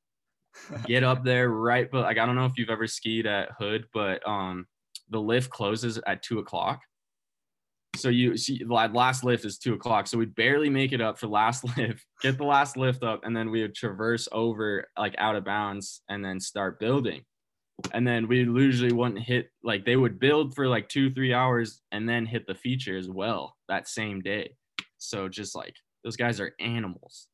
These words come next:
Speaker 2: Like,
Speaker 1: Yeah, so you're
Speaker 2: absolute
Speaker 1: hitting the
Speaker 2: tanks.
Speaker 1: feature at, like, five in the afternoon at that point, right?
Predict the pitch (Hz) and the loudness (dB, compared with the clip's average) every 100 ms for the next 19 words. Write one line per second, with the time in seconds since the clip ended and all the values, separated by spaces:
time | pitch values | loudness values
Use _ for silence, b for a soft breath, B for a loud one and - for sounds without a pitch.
0 | - 107 127 131 - 156 160 185 170 127 | -10 -2 0 0 0 0 2 0 0 0
1 | 160 165 - 143 127 131 127 - 143 135 | 2 2 0 0 0 -2 -6 -2 2 4
2 | 139 143 139 135 - 127 143 139 - 123 | 2 2 2 2 0 -2 -2 -2 -2 -4
3 | 131 131 131 131 135 139 165 | -4 -6 -6 -6 -2 0 -2